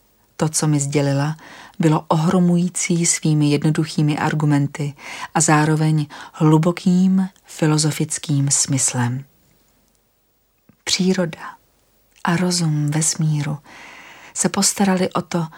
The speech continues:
aby se každý nový člověk rodil jako vládce, král.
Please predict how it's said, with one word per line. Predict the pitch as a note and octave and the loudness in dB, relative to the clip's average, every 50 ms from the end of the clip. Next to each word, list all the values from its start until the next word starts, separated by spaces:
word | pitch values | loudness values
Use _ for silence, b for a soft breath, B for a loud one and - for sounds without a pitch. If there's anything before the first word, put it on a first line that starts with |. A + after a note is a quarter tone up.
| B B B B B B B _ _ _ - | B B B B B B B _ _ _ -2
aby | E3 F3 F3+ | 0 2 2
se | - - G#3 | 2 2 0
každý | G3+ - - A3+ A3+ A3 F#3+ F#3+ F3+ F3 | -2 0 0 2 2 4 4 4 2 2
nový | E3+ E3+ E3 E3+ D#3+ | 2 2 0 -2 -2
člověk | - - - F3+ F3 E3+ E3+ D#3+ D#3+ - _ - - b b b b b b - | -2 -2 0 0 0 0 0 -2 -2 -4 _ -14 -16 b b b b b b -2
rodil | F3 E3+ F3 F3+ F3+ F#3 F#3 F#3 F3+ F#3 | 2 4 4 4 6 4 4 4 4 2
jako | F#3 F3 E3+ - F#3 F3 | 0 -2 -2 -2 -4 -2
vládce, | E3+ F3+ E3+ F3+ F#3 G3 G3+ - - - - - - E3+ D#3+ - - _ _ _ _ _ _ _ _ _ _ _ | 0 0 0 0 -2 -4 -6 -10 -16 -16 -12 -10 -8 -8 -10 -10 -14 _ _ _ _ _ _ _ _ _ _ _
král. | - E3+ E3+ E3+ F3+ F#3+ G3 G3 G3 F#3+ | -4 -2 0 0 2 2 2 0 0 -2